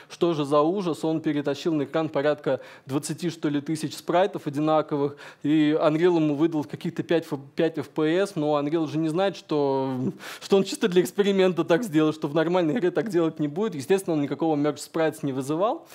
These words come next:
Вот, поэтому Unreal считал их, да, честными, отдельными объектами, рисовал каждый вот в своём месте, м,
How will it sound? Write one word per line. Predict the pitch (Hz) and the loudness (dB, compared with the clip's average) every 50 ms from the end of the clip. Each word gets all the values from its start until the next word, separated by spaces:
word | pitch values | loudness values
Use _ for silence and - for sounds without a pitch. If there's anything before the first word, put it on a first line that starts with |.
| - - - - - - - | -20 -20 -20 -20 -20 -14 -8
Вот, | 143 143 160 170 160 160 - | -4 0 0 0 0 0 2
поэтому | 151 156 175 185 180 160 | 2 2 2 2 0 0
Unreal | 147 143 151 165 151 156 | 0 2 2 0 0 -2
считал | - 123 - 151 143 135 131 | -4 -2 0 0 0 0 0
их, | 120 | 0
да, | 135 143 160 196 | 2 2 2 0
честными, | 185 - 151 156 175 - 208 190 165 151 | 0 -2 -4 -4 -4 -2 -2 -2 0 -2
отдельными | 139 139 156 165 175 185 165 156 143 139 | -2 -2 -2 -2 -2 0 0 0 -2 -2
объектами, | 135 131 127 139 180 214 220 - 226 208 196 190 | -2 -2 -2 0 0 -2 -2 -2 -4 -2 -2 -2
рисовал | 170 147 147 - - 139 135 160 165 160 | -2 -2 -2 -2 -2 0 2 2 0 0
каждый | - - 147 160 175 156 147 151 | 0 0 2 2 2 0 -2 -2
вот | 143 143 143 143 | -2 -4 -4 -4
в | |
своём | - - 143 143 143 147 147 | -4 -2 0 0 0 0 -2
месте, | 147 151 160 175 175 - - 151 | -2 -2 -2 -4 -4 -6 -6 -4
м, | 143 135 135 131 123 | -4 -2 -4 -4 -6